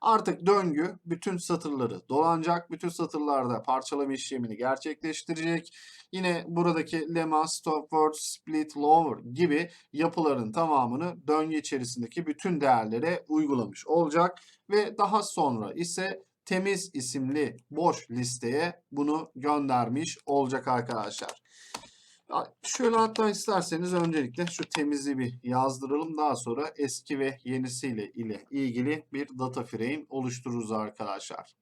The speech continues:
Çalıştırıyor şu anda. Bir liste olacak ve liste içerisinde,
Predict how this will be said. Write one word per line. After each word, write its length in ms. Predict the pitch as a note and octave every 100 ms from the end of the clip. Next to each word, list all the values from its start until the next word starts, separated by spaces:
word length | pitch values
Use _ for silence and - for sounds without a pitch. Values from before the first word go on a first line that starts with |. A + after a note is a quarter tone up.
| _ -
Çalıştırıyor 640 | C#4 E3 C#3 D3 C3+ A#2+
şu 200 | B2 A#2+
anda. 460 | A2 G#2+ B2 F3 F3 - - _ A3
Bir 140 | G#3+
liste 400 | G#3+ A3 - E3
olacak 580 | C3 A2 A2 F#3+ - F3+
ve 220 | F#3+ D#3+
liste 480 | F3+ F3+ - D3+ B2+
içerisinde, 840 | B2+ C#3 B2 A#2+ A2+ G#2+ C#3+ E3+